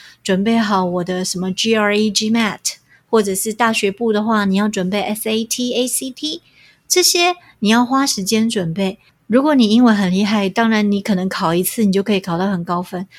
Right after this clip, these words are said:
但是也许我们要花很多的时间准备，而且同时你不是只有准备英文哦，你还要准备你的读书计划，你还要写文章，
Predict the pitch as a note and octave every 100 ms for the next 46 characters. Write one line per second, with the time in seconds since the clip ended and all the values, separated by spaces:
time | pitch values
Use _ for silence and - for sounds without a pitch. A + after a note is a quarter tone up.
0 | - - C4 C4 C4 A#3 G3 G#3+ - A#3+
1 | G#3+ F3 F#3 G3+ G3 G#3 G#3 A3 F#3 F3
2 | G#3+ A3 G#3+ F3 E3+ G3+ G3 G3 F#3+ D#3+
3 | D#3+ F#3+ - - - - B3 A3+ A3 G3+
4 | G#3+ G#3 G3+ F3+ G3+ B3+ D#4 - B3+ A3+
5 | G3+ A3+ A#3 A#3+ A3+ G3+ G#3+ A3+ - -
6 | - F#3+ A3 A3 G3 F#3 G#3+ G3 F3+ F3
7 | E3+ - G3+ - G#3 G3+ F#3+ G#3 G3+ F#3+
8 | F#3 F#3+ G3 G#3 A3 F3 F3 F3 F3+ F#3
9 | G3+ G3 G#3+ G#3 G#3+ A3+